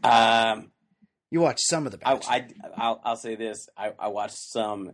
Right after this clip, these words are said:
Speaker 1: and it turned into a fight in my house. <laughs>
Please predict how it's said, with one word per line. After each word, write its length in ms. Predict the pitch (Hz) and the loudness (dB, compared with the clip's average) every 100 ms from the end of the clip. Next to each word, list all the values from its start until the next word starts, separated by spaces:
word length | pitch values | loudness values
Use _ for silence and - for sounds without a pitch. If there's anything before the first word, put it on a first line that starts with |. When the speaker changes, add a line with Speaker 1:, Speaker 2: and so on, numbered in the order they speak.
| - | -12
Speaker 1:
and 180 | 95 95 | -12 -12
it 100 | 90 | -8
turned 240 | 107 92 | -8 -6
into 240 | 90 80 82 | -10 -12 -16
a 80 | |
fight 400 | - - 90 80 - _ | -8 -4 -4 -6 -14 _
in 160 | - 85 | -12 -10
my 120 | 82 | -10
house. 440 | 90 78 - - 76 _ _ _ _ | -10 -12 -12 -12 -14 _ _ _ _
<laughs> 80 | - | -20